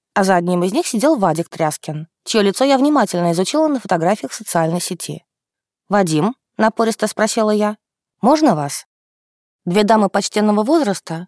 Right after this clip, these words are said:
пьющие чай за дальним столиком, переглянулись и подались вперед с жадным любопытством. Еще одна представительница женского пола, милая девушка в круглых очках, смутилась и украдкой уставилась на Вадима.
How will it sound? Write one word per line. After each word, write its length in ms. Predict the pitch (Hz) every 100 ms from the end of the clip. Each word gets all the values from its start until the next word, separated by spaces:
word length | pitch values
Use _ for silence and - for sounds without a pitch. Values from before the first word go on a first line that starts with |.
| _
пьющие 420 | - 226 220 220
чай 140 | 202 214
за 120 | 202
дальним 280 | 196 196 196
столиком, 500 | - 277 320 233 208
переглянулись 760 | 202 196 202 196 285 226 - _
и 80 | 208
подались 380 | 202 185 185 185
вперед 320 | - 190 -
с 40 |
жадным 280 | 180 190 214
любопытством. 760 | 226 240 - 175 - 139 135 147 _ _
Еще 280 | 196 214 214
одна 220 | 185 185
представительница 760 | 180 196 190 190 185 180 185 185
женского 400 | 196 - 208 220
пола, 400 | 311 339 165 - -
милая 320 | 202 196 180
девушка 360 | 185 180 - 185
в 60 |
круглых 340 | 202 190 190 208
очках, 340 | - 208 -
смутилась 600 | - 214 - 320 185 - _
и 80 | 233
украдкой 400 | 226 185 170 -
уставилась 420 | 233 233 208 233
на 100 | 254
Вадима. 460 | 269 254 160 139